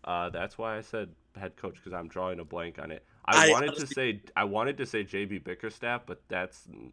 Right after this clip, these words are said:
Speaker 1: definitely not it. He's, uh, he's filling in for, who was he filling in for? I forget. He was the intern for some team this year. Uh,
Speaker 2: I, I really don't know who the Bucks head coach is.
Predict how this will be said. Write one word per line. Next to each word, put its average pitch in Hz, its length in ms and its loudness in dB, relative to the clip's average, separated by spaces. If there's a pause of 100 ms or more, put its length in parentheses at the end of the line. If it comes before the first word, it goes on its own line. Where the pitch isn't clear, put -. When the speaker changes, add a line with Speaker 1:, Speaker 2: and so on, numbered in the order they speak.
(120)
Speaker 1:
definitely 90 360 -6
not 95 240 -2
it. 107 200 -4 (120)
He's, 95 260 -6
uh, 82 280 -4 (1000)
he's 117 200 -6
filling 117 280 -4
in 104 140 -2
for, 90 480 -8
who 113 80 -6
was 131 160 -6
he 110 100 -6
filling 85 300 -10
in 78 100 -14
for? - 300 -18 (100)
I 95 80 -8
forget. - 360 -10 (760)
He 117 60 -6
was 123 120 -6
the 113 120 -2
intern 95 360 -6 (180)
for 95 140 -10
some 101 200 -6
team 82 280 -12
this 82 220 -14
year. - 180 -10 (1200)
Uh, - 100 -10
Speaker 2:
I, 135 160 -4 (1080)
I 135 40 4 (220)
really 139 200 -4
don't - 120 -6
know 113 300 0
who 113 60 -2
the 110 80 -8
Bucks 104 320 -6
head 95 120 -8
coach - 80 -6
is. - 840 0